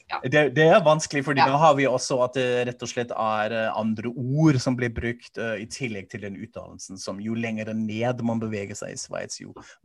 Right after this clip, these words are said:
Speaker 2: vanskeligere blir det for, eh, for tyskere.
Speaker 1: <laughs>
Speaker 2: Men ellers er Jan ganske interessant, eh, sånn, eh, blikk på det. Så, så er det jo dette,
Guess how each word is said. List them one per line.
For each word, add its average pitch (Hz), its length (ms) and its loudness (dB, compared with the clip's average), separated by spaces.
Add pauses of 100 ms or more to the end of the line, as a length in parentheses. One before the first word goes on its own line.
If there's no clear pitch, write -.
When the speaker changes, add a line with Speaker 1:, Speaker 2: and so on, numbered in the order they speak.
Speaker 2:
vanskeligere 120 640 0
blir 113 260 -4
det 98 140 -8
for, 101 240 -4
eh, 95 320 -6
for - 200 -10
tyskere. - 520 -12
Speaker 1:
<laughs> - 540 -6 (120)
Speaker 2:
Men 151 140 4
ellers 147 320 6
er 180 240 6
Jan 127 180 6
ganske 123 300 -2
interessant, 104 600 -4
eh, 98 100 -6
sånn, 98 400 -6
eh, - 640 -6 (500)
blikk 139 540 -6 (180)
på 147 200 4
det. 165 140 4 (760)
Så, 180 380 2
så - 240 6
er 131 200 6
det 160 80 0
jo 175 100 4
dette, - 380 0